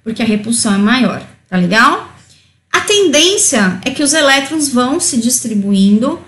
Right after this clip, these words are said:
ocupando os orbitais de menor energia, ok? Agora, quando nós temos a configuração quatro, três D quatro e três D cinco, dependendo do ligante, nós podemos ter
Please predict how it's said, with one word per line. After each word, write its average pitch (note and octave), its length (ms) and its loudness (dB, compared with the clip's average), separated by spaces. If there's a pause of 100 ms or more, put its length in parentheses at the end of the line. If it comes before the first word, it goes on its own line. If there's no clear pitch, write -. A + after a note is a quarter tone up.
(160)
ocupando D4+ 920 0 (240)
os D4 160 -2
orbitais D#4 520 0
de C4 80 -2
menor B3+ 300 2
energia, A3+ 720 2 (120)
ok? G#3+ 540 -2 (460)
Agora, B3 580 2 (100)
quando B4 440 -2
nós D#4 300 0
temos F#3 800 2
a B3 100 2
configuração A#3 1000 0
quatro, A#3+ 760 0 (300)
três C4+ 300 2
D A#3 120 2
quatro F#3+ 760 2 (760)
e A#3 80 2
três A#3 340 2
D G3 120 2
cinco, A#3 680 2 (400)
dependendo D#4 560 0
do D4 80 0
ligante, B3+ 580 2
nós C4+ 160 0
podemos A#3+ 520 2
ter F3+ 440 0